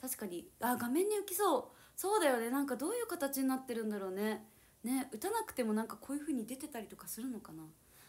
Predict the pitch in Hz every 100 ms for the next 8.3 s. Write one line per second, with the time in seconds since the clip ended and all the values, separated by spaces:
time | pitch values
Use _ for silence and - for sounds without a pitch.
0 | - - 226 254 247 - 226 233 262 277
1 | 226 208 214 214 - - 247 277 277 277
2 | 277 - - - - 254 233 269 359 381
3 | 294 262 262 247 240 233 226 220 214 285
4 | 339 330 320 277 254 247 247 - 226 277
5 | 262 - - 294 339 294 262 254 226 220
6 | 226 247 233 220 226 220 220 202 208 -
7 | 285 359 359 392 285 208 202 233 320 330
8 | 359 359